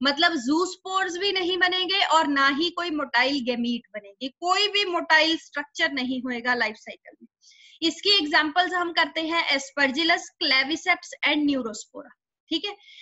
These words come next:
अब इनकी अगर बात करें तो Neurospora जो है इसको हम biochemical genetic work में यूज़ करते हैं, ठीक है। इसको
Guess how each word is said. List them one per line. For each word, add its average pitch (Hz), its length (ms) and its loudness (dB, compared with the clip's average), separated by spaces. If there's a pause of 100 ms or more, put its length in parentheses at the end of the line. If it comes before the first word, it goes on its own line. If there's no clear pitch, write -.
(160)
अब 320 200 2
इनकी 349 420 2 (100)
अगर 320 280 4
बात 277 320 4
करें 302 220 4
तो 359 140 -4
Neurospora 311 800 2
जो 320 220 -2
है 247 240 0 (1900)
इसको 370 380 -6
हम 381 320 4
biochemical 349 800 2
genetic 285 500 -2
work 302 300 0
में 302 120 -2
यूज़ 285 360 -4
करते 208 320 -6
हैं, 202 200 -18 (340)
ठीक 302 180 -4
है। 403 80 -2 (320)
इसको - 320 -4